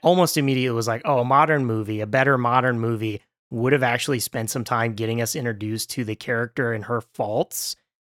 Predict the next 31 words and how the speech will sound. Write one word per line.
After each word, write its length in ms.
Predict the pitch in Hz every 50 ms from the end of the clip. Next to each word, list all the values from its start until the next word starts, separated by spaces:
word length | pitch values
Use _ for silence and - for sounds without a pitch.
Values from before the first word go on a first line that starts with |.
| _ _ _ -
so 180 | - - 151
that 140 | 131 123 131
we 100 | 127 127 110
could 120 | - 123
understand 540 | 127 120 123 127 120 - - 127 123 127 123
the 60 | 113
journey 500 | 104 - - 123 123 131 135 127 127 127
and 100 | 120 117
the 60 | 110
learnings 600 | 104 107 113 113 127 139 151 156 170 180 165 - -
instead 400 | - 139 120 110 - - 151 143
of 80 | 127
it 80 | 135 120
just 180 | 113 120 117 -
sort 140 | 147 139 127
of 100 | 120 107
being 240 | 123 120 117 117
like 220 | 117 113 110 107 -
an 80 | 147
Alice 260 | 135 127 123 120 - -
in 60 | 123
Wonderland 600 | 113 113 113 113 107 110 110 107 104 104 101 - _ _ _ _
sh-, 140 | - - - _
or 180 | - 131 110 110
Wizard 300 | 104 120 123 113 120 110
of 100 | 110 110
Oz." 300 | 113 113 110 110 104 104
They're 100 | 110 104
kind 120 | 131 123 110
of, 60 | 110
like, 200 | 117 110 -